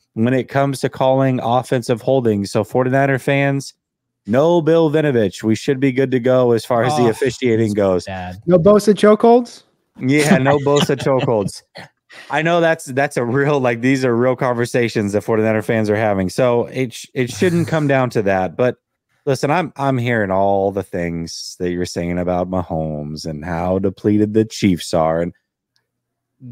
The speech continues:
Speaker 1: this, this was supposed to be this way in the Super Bowl.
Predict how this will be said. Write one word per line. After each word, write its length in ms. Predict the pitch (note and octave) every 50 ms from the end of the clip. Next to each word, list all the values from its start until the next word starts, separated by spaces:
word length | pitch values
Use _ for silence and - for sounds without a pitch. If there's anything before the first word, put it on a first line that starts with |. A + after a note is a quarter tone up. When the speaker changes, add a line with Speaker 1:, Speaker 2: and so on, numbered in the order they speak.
| A2+ - -
Speaker 1:
this, 400 | - C3 B2 D3 F3 - - - -
this 340 | - B2+ C3+ C3+ - - -
was 400 | F#3 E3 B2 C3+ D3+ E3 D3+ -
supposed 400 | E3 C#3+ - - E3 D#3 - -
to 80 | D#3+
be 120 | C#3+ D#3 D#3+
this 240 | C#3+ D#3 D3+ -
way 160 | - D3 C#3+ D#3
in 80 | D3+
the 80 | C#3+ C3
Super 300 | - - D#3 D3+ D#3+ C3+
Bowl. 280 | G#2+ G2 F2 D#2+ -